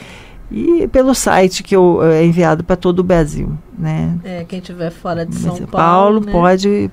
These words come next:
Speaker 1: pedir que vai ser enviado pro interior, sem problemas.
Speaker 2: Ah, legal. Então vamos lá, Rosângela, vamos falar dessa coisa gostosa. Eu gosto muito de aromaterapia.
Speaker 1: É muito bom, né? É confortante, né?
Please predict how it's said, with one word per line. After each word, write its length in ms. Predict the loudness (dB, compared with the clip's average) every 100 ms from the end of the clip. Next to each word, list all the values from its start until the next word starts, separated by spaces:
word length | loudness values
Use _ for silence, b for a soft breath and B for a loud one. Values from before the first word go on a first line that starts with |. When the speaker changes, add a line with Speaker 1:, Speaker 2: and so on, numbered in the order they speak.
| -2
Speaker 1:
pedir 500 | 0 0 2 2 2
que 160 | -2 -2
vai 160 | -2
ser 180 | 0 -2
enviado 760 | 0 0 -2 -2 0 -2 -4 -10
pro 160 | -6
interior, 840 | -4 0 2 4 4 4 4 0 -6 B B B B B B
sem 240 | -6 0 0
problemas. 800 | 0 -4 -4 -4 -4 -6 -8 -14 -20 -20 -16
Speaker 2:
Ah, 240 | -14 -12 -14
legal. 400 | -16 -14 -16 -18 -20 B B B B -8
Então 140 | -8 -2
vamos 340 | -2 -2 -4
lá, 380 | -2 -2 -4 -8 B B B -20 -20 -14
Rosângela, 480 | -8 -4 -2 -2 -4
vamos 160 | -6 -4
falar 220 | -2 -2
dessa 240 | -4 -12
coisa 280 | -8 -8 -8
gostosa. 220 | -6 -6
Eu 140 | -2 0
gosto 420 | 2 2 0 -8
muito 220 | -8 -8
de 120 | -8
aromaterapia. 1160 | -8 -8 -10 -8 -8 -8 -10 -14 -14 -10 -10 -10 2
Speaker 1:
É 80 | 4
muito 280 | 4 2
bom, 380 | -2 -2 -2 -4
né? 360 | -4 -4 -4 -4
É 80 | -6
confortante, 1000 | -2 -4 0 -4 -4 -8 -6 -6 -8 -6
né? 220 | -2